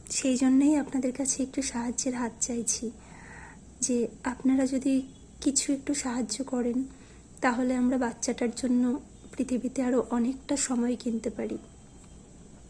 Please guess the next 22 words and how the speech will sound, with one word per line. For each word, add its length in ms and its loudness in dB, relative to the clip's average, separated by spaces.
বাচ্চাটার 640 4
প্রথমে 320 4
নিউমোনিয়া 600 8
হয়, 320 2
সেখান 360 0
থেকে 280 -2
কল্যাণী 440 4
হসপিটালে 520 2
ভর্তি 400 -2
হয়। 220 0
তো 340 2
সেখানে 840 4
পুরোপুরিভাবে 640 4
সুস্থ 420 0
হতে 300 2
না 160 4
হতেই 400 2
সে 260 0
আবার 200 0
অ্যাডিনোভাইরাসে 880 2
আক্রান্ত 420 -2
হয়। 240 -4